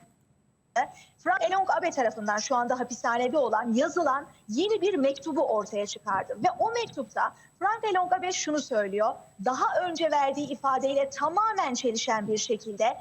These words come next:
"Ben Ivan Colonna'yı bana para teklif edildiği için öldürdüm.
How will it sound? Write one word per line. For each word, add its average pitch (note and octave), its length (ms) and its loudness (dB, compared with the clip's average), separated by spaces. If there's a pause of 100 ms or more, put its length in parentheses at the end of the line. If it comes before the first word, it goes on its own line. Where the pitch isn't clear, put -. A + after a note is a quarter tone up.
(260)
"Ben G4+ 300 4 (160)
Ivan F#4 380 2
Colonna'yı C4+ 680 2
bana E4 300 2
para E4 380 0
teklif D4+ 400 -4
edildiği C4 680 0
için B3 460 0
öldürdüm. E4+ 520 2